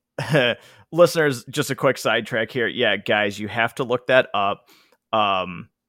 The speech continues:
it, it is a video of somebody who literally, like, puts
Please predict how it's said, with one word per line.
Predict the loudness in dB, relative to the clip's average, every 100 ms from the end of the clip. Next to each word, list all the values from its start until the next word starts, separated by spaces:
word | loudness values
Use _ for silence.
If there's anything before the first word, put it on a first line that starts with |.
| _ _ _ _ _ _ -2
it, | -2 -2 -2
it | -2
is | 0 -2
a | -4
video | -2 -2 0 0 -2
of | -4 -8
somebody | -6 -4 -4 -6 -6
who | -8
literally, | -10 -8 -6 -4 -4 -4 -6 -6 -10 -8
like, | -4 -4 -8 -8
puts | -4 -4 -6 -14